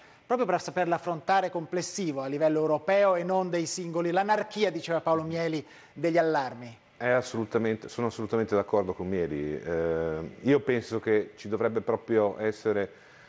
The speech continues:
Speaker 2: un'unità europea che valuta a fondo, eh, il tipo di sconsiglio e magari dia anche dei gradi diversi sullo sconsiglio, per cui la tipologia del rischio si può leggere in maniera diversa e quindi,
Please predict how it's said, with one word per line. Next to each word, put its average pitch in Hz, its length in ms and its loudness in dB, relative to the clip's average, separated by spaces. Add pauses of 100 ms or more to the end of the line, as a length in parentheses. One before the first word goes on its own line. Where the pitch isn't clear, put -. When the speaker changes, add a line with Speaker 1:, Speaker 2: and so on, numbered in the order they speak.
(120)
Speaker 2:
un'unità 107 440 -2
europea 90 500 0
che 104 120 -4
valuta 101 440 0
a - 20 0
fondo, 101 920 0
eh, 90 360 -4
il 92 120 -8
tipo 98 240 -6
di 95 100 -6
sconsiglio 117 800 0
e 92 80 -2
magari 101 480 0
dia 101 300 2
anche 107 180 -2
dei 92 160 0
gradi 95 320 0
diversi 92 540 0
sullo 87 240 -8
sconsiglio, 98 600 -6
per - 140 -14
cui 98 240 -6 (440)
la 90 160 -8
tipologia 104 500 -2
del 107 140 4
rischio 107 540 2
si - 120 -10
può 95 160 -8
leggere 95 320 -2
in 95 60 -6
maniera 95 280 -2
diversa 110 540 2
e 104 80 0
quindi, 101 340 -2